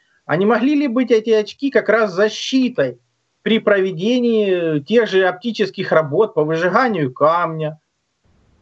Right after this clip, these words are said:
например? Ну, а почему бы и нет?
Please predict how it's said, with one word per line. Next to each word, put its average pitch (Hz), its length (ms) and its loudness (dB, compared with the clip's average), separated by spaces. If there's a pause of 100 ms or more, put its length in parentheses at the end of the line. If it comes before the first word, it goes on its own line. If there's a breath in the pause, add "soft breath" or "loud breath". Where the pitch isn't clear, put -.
например? 170 920 0 (480)
Ну, 294 100 0
а 294 40 2
почему 269 440 0
бы 170 180 -4
и 160 40 -2
нет? 127 260 -2